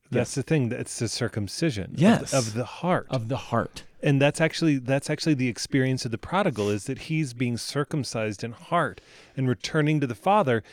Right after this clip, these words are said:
Speaker 1: so that he can't even recognize, so that he recognizes fundamentally in his life, more so than even just in, in, in natural circumcision, but in the fundamental existence of his being, that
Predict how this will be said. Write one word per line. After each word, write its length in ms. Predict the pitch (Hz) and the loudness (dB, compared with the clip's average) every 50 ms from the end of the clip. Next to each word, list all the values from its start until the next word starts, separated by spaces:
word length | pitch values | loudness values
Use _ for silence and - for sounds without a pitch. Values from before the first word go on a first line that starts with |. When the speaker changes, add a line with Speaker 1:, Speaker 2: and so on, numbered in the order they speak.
| - - _ | -20 -20 _
Speaker 1:
so 160 | - - 170 | -2 0 2
that 160 | 143 156 - - | 2 2 -2 -2
he 300 | - - - 185 196 170 | -8 -4 -2 -2 -2 -2
can't 340 | - - - 190 190 196 202 | -4 -2 0 0 2 2 2
even 340 | 202 180 175 165 147 139 | 2 2 0 0 2 4
recognize, 720 | 135 139 151 170 170 - 190 165 143 147 139 131 131 120 113 139 143 143 143 | 4 6 6 4 4 2 0 0 0 -2 0 0 -2 -2 -4 -8 -10 -10 -12
so 180 | - - 175 170 | -6 -4 -2 0
that 160 | 151 151 - - - _ | 0 -2 -4 -8 -20 _
he 180 | _ - 180 165 | _ 0 0 2
recognizes 760 | 143 156 160 170 - 185 170 165 151 143 135 117 127 120 - | 4 4 4 2 2 -2 -2 -2 0 -2 -2 -4 -6 -10 -12
fundamentally 1000 | - _ _ - 175 196 208 190 185 170 165 170 170 180 180 - 170 165 156 147 | -16 _ _ -2 0 2 6 6 8 8 8 6 4 4 2 0 0 0 0 2
in 100 | 143 139 | 2 2
his 200 | 127 135 123 110 | 2 0 0 0
life, 280 | 123 131 127 127 117 - _ - - - - _ | 2 2 2 2 0 -4 _ -20 -20 -20 -6 _
more 320 | 143 151 185 220 226 214 | 6 8 8 8 8 6
so 280 | 175 - - 202 185 165 | 4 6 6 6 8 8
than 180 | 180 170 156 | 6 4 4
even 560 | 156 165 185 185 196 185 196 180 170 165 151 | 2 0 0 0 2 2 4 4 4 4 2
just 320 | 127 127 165 175 160 - - | 2 2 2 2 2 0 -2
in, 420 | 151 147 143 135 135 131 131 131 151 135 131 127 131 139 - | -2 0 0 0 -2 -2 -6 -6 -6 -6 -4 -4 -4 -4 -6
in, 40 | 151 139 | -6 -6
in 120 | 131 131 | -6 -4
natural 400 | 135 135 147 170 - - 147 135 | -2 -2 -2 -2 -4 -2 -2 -2
circumcision, 720 | 123 - - 120 110 - 113 110 98 - 120 113 101 110 98 - - - - - | -2 -2 -4 -4 -2 -2 -4 -4 -4 -4 -4 -2 -2 -4 -6 -8 -16 -20 -10 -2
but 120 | - 139 135 | -2 -2 0
in 140 | - 151 151 | 2 2 2
the 80 | 139 117 | 2 0
fundamental 840 | - - - - 190 180 180 175 165 156 151 151 - 151 151 147 | -4 -12 -4 2 4 4 6 6 4 4 2 0 0 -2 -2 -2
existence 720 | 147 135 135 123 110 95 113 160 156 - - 151 135 - 135 | -2 -4 -4 -4 -2 0 2 2 2 2 -2 -2 0 0 -2
of 80 | 117 | -2
his 160 | 117 117 101 107 | -2 -4 -4 -6
being, 480 | 107 101 120 120 139 156 147 131 120 | -12 -6 -2 0 2 2 2 2 0
that 160 | 104 131 123 | 0 -2 -6